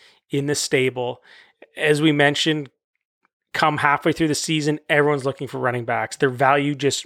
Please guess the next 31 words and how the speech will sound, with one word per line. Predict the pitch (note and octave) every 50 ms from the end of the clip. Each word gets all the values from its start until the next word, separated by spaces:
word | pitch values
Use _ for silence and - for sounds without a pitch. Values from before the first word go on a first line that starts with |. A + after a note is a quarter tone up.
| - -
keeps | - - D3+ D#3 E3 - -
on | D#3 C#3+ C#3+ C#3+ C#3 C3
rising. | B2+ B2 B2 B2 B2 B2+ B2 B2
It's | A#2+ A2+ -
like | C#3 C3 -
a | C3
good | B2 C#3 C3+ B2
stock. | - - - C3+ A#2 A2+ G#2+ G2 - - - - - - - -
So | - - -
you, | C3 C3 C3+ C3+
you | C#3 C3 B2+
fill | - - - E3 D#3
your | C#3+ C#3
bank | B2 C#3+ C3 C3 C3+ -
with | D#3 C#3 B2
them. | C3 C3 B2+ B2+ C3+ C3+ - - - - - - - _ _
You | C#3 C#3+
still | C3+ - - - D3+ D3
get | C3+ D#3 D3 C3
value | B2 C3+ C3 C3 C3+ C3+ C#3 C#3 C#3 C#3 C#3 C#3
in, | C3+ B2+ B2 B2 C3 C#3
in | C#3 C3+ B2+
wide | C3 C3 C3 C3
receivers. | B2+ - - - D3 C#3+ C#3+ C#3+ -
We | C#3 C3
got | C3 B2+
a | -
couple | - D3 C#3 C3+ C3
good | - D3 C#3+
ones | C#3 C#3+ C#3+ C3 C3+
there. | D3 C#3 C#3 D3 D3